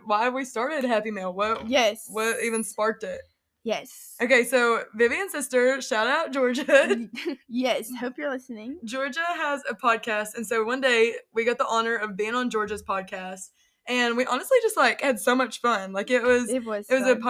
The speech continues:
Speaker 1: podcast about, like, how to, like, live for the Lord in college when you're in a sorority. And it was just, like, Vivian and I just sat on the couch, and we're just, like, I mean, it just felt like a conversation we were just having right there, and we were like, "You know what? Like, we should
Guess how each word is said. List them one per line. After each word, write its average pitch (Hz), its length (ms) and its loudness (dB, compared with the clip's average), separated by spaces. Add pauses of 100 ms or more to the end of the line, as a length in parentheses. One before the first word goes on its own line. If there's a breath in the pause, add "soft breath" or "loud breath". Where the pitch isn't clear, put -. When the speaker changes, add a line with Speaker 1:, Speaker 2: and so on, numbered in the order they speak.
Speaker 1:
podcast 311 200 -6
about, 269 400 4
like, 196 260 -2
how 220 220 -2
to, 233 160 -2 (160)
like, 208 260 -4
live 214 280 -2
for 233 120 2
the 220 80 0
Lord 208 480 -2 (100)
in 214 140 -6
college 202 420 0
when 214 120 -8
you're 202 80 -4
in 202 80 -6
a 202 80 -6
sorority. 196 640 0 (400)
And 233 340 2
it 233 80 4
was 370 160 0
just, 415 220 -4
like, 220 260 2 (160)
Vivian 240 320 0
and 269 80 0
I 262 60 0
just 247 160 -6
sat 208 140 2
on 233 140 -4
the 233 60 -4
couch, 202 480 0
and 226 100 -6
we're 214 100 0
just, 226 240 -2
like, 196 240 -2 (400)
I 254 60 0
mean, 262 120 4
it 269 120 2
just 294 160 -6
felt 285 160 4
like 262 140 0
a 233 60 0
conversation 226 720 -4
we 202 100 -2
were 208 80 2
just 208 140 -6
having 214 200 -2
right 202 160 -2
there, 208 100 -2
and 208 80 -2
we 214 60 -2
were 214 60 0
like, 214 180 -2
"You 294 60 -8
know 466 140 2
what? 359 300 6
Like, 240 160 0
we 262 160 -2
should 370 360 2